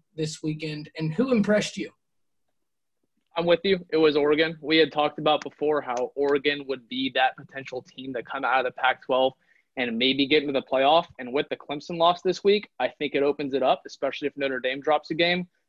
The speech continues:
Speaker 2: There is a wide open spot for Oregon to take. Unfortunately, I didn't get to watch the game. I wish I had, but I am excited to see Oregon this next week. And I,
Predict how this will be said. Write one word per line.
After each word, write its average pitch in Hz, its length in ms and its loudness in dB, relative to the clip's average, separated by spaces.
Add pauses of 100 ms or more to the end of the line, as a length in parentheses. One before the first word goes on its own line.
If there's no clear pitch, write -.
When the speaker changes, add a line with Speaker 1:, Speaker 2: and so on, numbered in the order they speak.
(140)
Speaker 2:
There 131 160 2
is 131 120 -2
a 127 40 0
wide 131 380 2
open 143 260 0
spot 147 380 0
for - 80 -10
Oregon 135 320 -4
to 123 80 -8
take. 147 380 -4 (420)
Unfortunately, 175 480 0
I 147 60 0
didn't 156 160 -4
get 147 100 -2
to 123 80 -2
watch 135 380 0
the 202 60 -10
game. 226 280 -2
I 120 80 -2
wish 135 240 -2
I 143 120 0
had, 147 340 0
but 135 100 -4
I 135 220 -4
am 120 280 -14
excited 156 680 0
to 147 80 -4
see 156 200 -2
Oregon 156 460 0
this 160 180 -2
next 170 280 -2
week. 202 280 0
And 123 100 -6
I, 123 260 -4